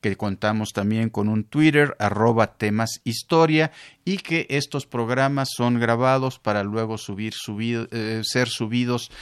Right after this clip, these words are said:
en forma de podcast a la página, al sitio oficial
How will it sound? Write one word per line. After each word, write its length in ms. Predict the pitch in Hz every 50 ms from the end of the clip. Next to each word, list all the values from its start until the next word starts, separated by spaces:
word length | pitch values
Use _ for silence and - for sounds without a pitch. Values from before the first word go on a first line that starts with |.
| - - - -
en 260 | - 104 107 107 101
forma 440 | - - 117 120 120 120 120 117 113
de 160 | 110 117 117
podcast 840 | 117 _ - 120 120 120 117 - - - 117 120 123 117 - - - - -
a 220 | 113 113 113 117
la 220 | 113 107 104 -
página, 580 | - 113 110 107 - - 113 110 107 107 107 101
al 140 | 92 95 95
sitio 360 | - - 120 117 113 - 110
oficial 540 | 101 - 98 87 - - 101 101 95 101 104